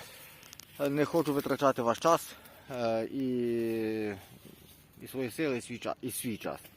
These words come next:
Краще поговорю. Мені от вже протягом цього місяця відколи у мене біла смуга, е,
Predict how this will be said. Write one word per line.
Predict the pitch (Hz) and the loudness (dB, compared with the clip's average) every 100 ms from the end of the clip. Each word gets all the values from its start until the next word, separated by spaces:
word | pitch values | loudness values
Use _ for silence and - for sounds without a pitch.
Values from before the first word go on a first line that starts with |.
| - - - - - - - - - - - - - - - - - - | -16 -12 -12 -14 -18 -20 -20 -20 -20 -20 -20 -20 -20 -20 -20 -20 -14 4
Краще | 151 151 - 131 | 8 8 8 -2
поговорю. | 127 131 160 143 87 - - - - | 0 2 4 2 0 -10 -20 -20 -20
Мені | - 135 151 143 120 _ - - - - - | -12 -6 -4 -4 -6 _ -20 -20 -20 -20 -12
от | 123 120 | -10 -4
вже | 123 | -4
протягом | 123 147 131 123 127 | 0 0 2 0 0
цього | 113 120 | 0 0
місяця | 135 170 - - 113 - - - - - | 0 -2 -6 -8 -8 -8 -20 -20 -20 -16
відколи | 107 131 131 | -4 2 4
у | |
мене | 120 117 113 95 - - 101 | 4 4 2 -2 -8 -10 -2
біла | 127 120 | 2 2
смуга, | - 165 156 101 92 - - - - - - - - - - - - - - - - | 0 -2 -2 -4 -8 -20 -20 -20 -20 -20 -20 -20 -20 -20 -20 -20 -20 -20 -20 -20 -6
е, | 113 110 107 104 101 101 101 | 0 2 2 2 2 2 2